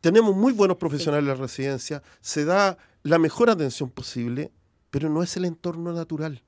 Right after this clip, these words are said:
Speaker 2: Sí, es verdad. Alejandro Collao, profesional de las familias de acogida, te tengo que dar las gracias porque el espacio se nos fue volando,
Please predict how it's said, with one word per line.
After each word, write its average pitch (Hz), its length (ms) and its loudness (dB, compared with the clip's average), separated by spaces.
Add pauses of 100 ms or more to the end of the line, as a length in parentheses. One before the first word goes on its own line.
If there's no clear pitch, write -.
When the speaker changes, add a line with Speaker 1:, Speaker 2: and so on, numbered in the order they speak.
Speaker 2:
Sí, - 120 -20 (460)
es 190 140 -20
verdad. 147 240 -16 (800)
Alejandro 320 880 0
Collao, 214 560 2
profesional 240 800 2
de 302 280 6
las 302 120 2
familias 262 320 0
de 262 60 2
acogida, 262 380 2
te 262 120 -6
tengo 254 160 -4
que 277 80 -6
dar 285 80 -4
las 247 140 -10
gracias 247 280 -10
porque 262 160 -10
el 226 60 -10
espacio 262 260 -10
se 262 120 -12
nos 247 180 -14
fue 277 340 -8
volando, 226 800 -2